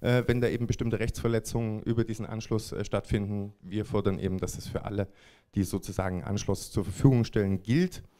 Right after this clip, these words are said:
und, ähm, sehen da eben auch das Europarecht auf unserer Seite.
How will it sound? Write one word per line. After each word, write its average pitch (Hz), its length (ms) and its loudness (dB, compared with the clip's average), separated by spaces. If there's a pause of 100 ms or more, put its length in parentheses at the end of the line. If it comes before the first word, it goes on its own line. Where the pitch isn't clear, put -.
(340)
und, 123 420 6
ähm, 107 380 2
sehen 110 200 4
da 117 60 4
eben 104 220 0
auch 107 140 -2
das - 180 -2
Europarecht 117 560 4
auf 101 120 -2
unserer 107 280 0
Seite. 156 500 4